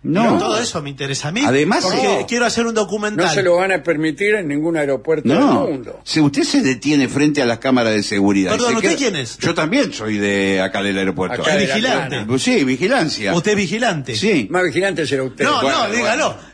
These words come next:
Speaker 2: Discúlpeme, el que tiene la gorra puesta es usted,
Speaker 3: Sí, pero
Speaker 2: no
Speaker 3: usted
Speaker 2: yo.
Speaker 3: lo usó como, lo usó como, no como profesión,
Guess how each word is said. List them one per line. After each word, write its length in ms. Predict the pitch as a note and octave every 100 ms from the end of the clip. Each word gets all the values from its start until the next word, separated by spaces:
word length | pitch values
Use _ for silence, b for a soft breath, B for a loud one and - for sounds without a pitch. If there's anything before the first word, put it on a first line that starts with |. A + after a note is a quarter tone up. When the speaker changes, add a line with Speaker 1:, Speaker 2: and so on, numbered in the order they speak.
| -
Speaker 2:
Discúlpeme, 640 | - B3+ G#3 B3 C4 D#3
el 100 | D#3
que 80 | E3
tiene 240 | F#3 A3+
la 120 | G3
gorra 280 | F3 F#3 F3+
puesta 280 | F3 C#4+ G3+
es 100 | D#3
usted, 320 | D3 A3+ E3+
Speaker 3:
Sí, 200 | F3 F3 A#2
pero 140 | C#3+
Speaker 2:
no 60 | C#3
Speaker 3:
usted 160 | - F3+
Speaker 2:
yo. 40 |
Speaker 3:
lo 100 | E3
usó 260 | D#3 D3 C#3
como, 400 | C#3+ C3 C3 B2+
lo 120 | C3+
usó 200 | A#2 D#3+
como, 640 | D3 C3 B2 A#2 G#2 G2 b b -
no 160 | E3+
como 260 | E3+ D3 D3
profesión, 760 | C#3+ B2 B2+ - F3+ D3+ B2